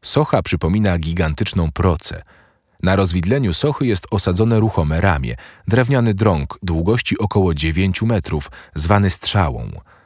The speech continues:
Na jednym końcu strzały mocowano żerć, tak zwaną kulkę z haczykiem na wiadro. Unosząc ramię, spuszczano wiadro do studni.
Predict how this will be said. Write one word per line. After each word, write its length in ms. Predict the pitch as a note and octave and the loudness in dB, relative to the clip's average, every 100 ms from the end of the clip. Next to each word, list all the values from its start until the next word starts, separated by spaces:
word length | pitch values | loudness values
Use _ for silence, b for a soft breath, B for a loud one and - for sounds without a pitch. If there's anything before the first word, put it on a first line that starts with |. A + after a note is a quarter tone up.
| b b | b b
Na 140 | E2 D#2 | 0 2
jednym 380 | - D#3+ F2+ | 2 2 0
końcu 320 | D2+ C#2 - C2 | -2 -4 -4 -6
strzały 360 | - D#3 D3+ | -4 0 0
mocowano 500 | A#2+ - G2+ G#2 G2 | 0 0 2 2 2
żerć, 480 | E2+ G2+ F2 - - | 2 2 0 -4 -6
tak 180 | E2+ D2+ | -4 -2
zwaną 320 | D#2+ D#2 D2 | -2 -2 -2
kulkę 400 | - B2 - A2 | 0 0 2 0
z 60 | - | 2
haczykiem 440 | A#2 - D2 D#2 | 0 0 -2 0
na 120 | D#2+ | 0
wiadro. 440 | E2+ E2+ - - - B B B B B | 2 0 0 -6 -10 B B B B B
Unosząc 480 | G2+ G#2 F#2+ D#2+ - | 0 2 2 0 2
ramię, 300 | G2 C3 A2+ | 2 2 0
spuszczano 520 | - F2 - D#3 D3 | -2 -4 -2 0 0
wiadro 320 | F#2+ C#2 B1+ | 0 -2 -2
do 120 | C#2 C#2+ | -4 -4
studni. 600 | - E2+ C2 B1 A1+ | -2 -2 -2 -8 -10